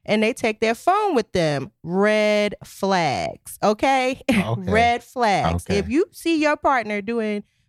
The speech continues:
Speaker 1: most of these things, uh, something's wrong.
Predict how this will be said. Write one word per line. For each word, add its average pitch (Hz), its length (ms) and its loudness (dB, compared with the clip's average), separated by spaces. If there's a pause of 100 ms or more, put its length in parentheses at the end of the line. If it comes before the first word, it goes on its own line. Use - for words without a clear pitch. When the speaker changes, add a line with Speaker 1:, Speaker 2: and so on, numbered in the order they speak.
Speaker 1:
most 240 320 0
of 277 120 0
these 277 240 2
things, 302 680 -4 (240)
uh, 185 280 2
something's 185 460 -2
wrong. 139 360 -8